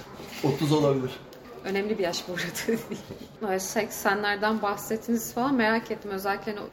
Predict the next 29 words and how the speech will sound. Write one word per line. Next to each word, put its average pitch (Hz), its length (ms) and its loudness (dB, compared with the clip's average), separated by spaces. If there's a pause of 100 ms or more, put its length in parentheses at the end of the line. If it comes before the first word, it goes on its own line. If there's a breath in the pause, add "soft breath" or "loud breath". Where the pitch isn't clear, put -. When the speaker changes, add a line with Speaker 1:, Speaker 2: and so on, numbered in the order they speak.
(180)
Speaker 2:
o 202 140 0
dönemki 214 500 2
kültürel 214 480 0
çeşitliliğe 208 680 -4
dair, 190 400 4 (360)
özellikle 208 600 0
denizcilik, 196 640 -2 (520 loud breath)
biraz 196 280 2
böyle 208 480 2
Rum 214 180 0
kültüründe 202 640 -4
de 202 180 0 (100)
hakim 190 340 0
olan 196 280 -2
bir - 60 -12
şeydir 202 420 -2
ya, 196 160 4
hani 170 240 -4
balıkçılığı 180 540 0
onlar 170 340 -2
da 165 40 -4
iyi 160 180 -2
bilirler 160 600 -6
vesaire. 170 640 2
Speaker 1:
Tabii. - 580 -16
Speaker 2:
Burada 247 480 4
o 220 180 2
dönemde 233 480 2
yaşayan 226 720 0